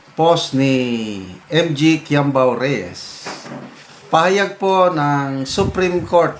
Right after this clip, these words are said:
ah, retired Associate, ah, Supreme Court Justice, ah, Noel Tiham, ah, tungkol sa pagkatao, service reputation ni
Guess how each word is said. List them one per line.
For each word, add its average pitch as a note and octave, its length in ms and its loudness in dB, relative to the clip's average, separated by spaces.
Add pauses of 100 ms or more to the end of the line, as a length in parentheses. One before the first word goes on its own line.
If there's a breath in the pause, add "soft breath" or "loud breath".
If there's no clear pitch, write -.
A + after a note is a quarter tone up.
ah, A#2+ 400 -4
retired D#3 480 2 (240)
Associate, D3+ 640 -4 (160)
ah, A2+ 640 -6
Supreme C#3 480 -4
Court C3 160 -2
Justice, D#3 960 -2 (720 loud breath)
ah, G#2 320 -12
Noel E3 800 4
Tiham, D3 400 -2 (1040 loud breath)
ah, G#2+ 1200 -6
tungkol F#3+ 360 4 (440)
sa D#3+ 320 0
pagkatao, D#3 960 0 (640 soft breath)
service F3 480 0
reputation D#3+ 800 -2
ni C3 560 -2